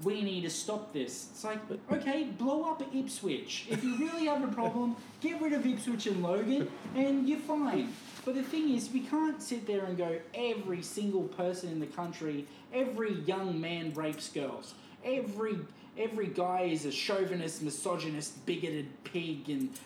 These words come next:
Speaker 1: blah, blah, blah. When it's like, we all look at Donald Trump and think he's an idiot.
Speaker 2: Mm.
Speaker 1: Everyone watches that and goes, "He's a dickhead. He doesn't represent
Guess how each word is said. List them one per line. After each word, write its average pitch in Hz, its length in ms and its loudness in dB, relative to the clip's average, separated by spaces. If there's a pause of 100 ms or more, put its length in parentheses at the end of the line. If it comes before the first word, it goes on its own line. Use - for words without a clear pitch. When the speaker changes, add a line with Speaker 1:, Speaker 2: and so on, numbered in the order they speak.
(120)
Speaker 1:
blah, 202 120 4
blah, 190 140 4
blah. 180 280 2
When 196 200 0
it's 202 180 -2
like, 214 160 -2 (520)
we 285 160 4
all 302 200 4
look 233 180 2
at 208 100 0
Donald 185 280 2
Trump 165 280 -2
and 151 120 -4
think 156 200 -2
he's 151 180 -2
an 143 80 4
idiot. 117 320 0 (220)
Speaker 2:
Mm. 127 220 -6
Speaker 1:
Everyone 262 520 4
watches 165 360 -2
that 135 260 -2
and 156 120 -2
goes, 135 260 0 (240)
"He's 262 200 2
a 175 60 4
dickhead. 202 500 0
He 247 100 -2
doesn't 208 340 0
represent 165 440 -2